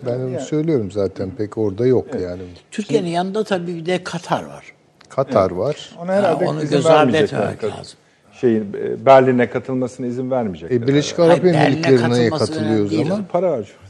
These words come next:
Speaker 1: E, e, o da harcıyor. O da Saraca veriyor. Yani ne, ne, ne bu, bu
Speaker 3: Ö-, katılması önemli değil.
Speaker 2: Hı.
Speaker 1: Tabii,
Speaker 3: Yani
Speaker 1: ağırlığını koyması
Speaker 3: ağırlığını
Speaker 1: daha önemli.
Speaker 3: koyması,
Speaker 1: Tabii ki.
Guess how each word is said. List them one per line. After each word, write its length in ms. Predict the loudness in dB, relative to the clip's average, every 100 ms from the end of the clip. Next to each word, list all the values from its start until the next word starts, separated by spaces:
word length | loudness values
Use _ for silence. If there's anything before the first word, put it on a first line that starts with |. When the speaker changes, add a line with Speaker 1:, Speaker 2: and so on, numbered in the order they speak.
| _
Speaker 1:
E, 60 | -6 -4 -4 -2
e, 40 |
o 140 | 0 0
da 120 | 0
harcıyor. 420 | -4 -6 -6 -6 -6 _ -20 -12
O 140 | -8 -4
da 200 | -4 -4 -12 -20 -20 _ _
Saraca 540 | _ 0 2 2 0 -2
veriyor. 380 | -2 0 0 -2 -10 _ -12
Yani 420 | -10 -8 -6 -6
ne, 200 | -4 -4
ne, 200 | -4 -4
ne 80 | -6
bu, 400 | -4 -4 -6 -12 -20 _ _ -20 -12
bu 220 | -10 -8 -12 -20 -20 _
Speaker 3:
Ö-, 160 | -6 -4
katılması 580 | -6 -6 -4 -4 -4 -4
önemli 440 | -6 -6 -6 -4
değil. 340 | -4 -4 -8
Speaker 2:
Hı. 40 | -16 -16 -18 _
Speaker 1:
Tabii, 180 | 0 2
Speaker 3:
Yani 180 | 0 -4 0
Speaker 1:
ağırlığını 500 | 4 6 4 2 0
koyması 280 | 0 2 4
Speaker 3:
ağırlığını 320 | 4 2 0
Speaker 1:
daha 120 | 2
önemli. 160 | 2 0
Speaker 3:
koyması, 640 | 0 0 -4 -4 -2 -4 -6
Speaker 1:
Tabii 220 | -12 -12
ki. 100 | -16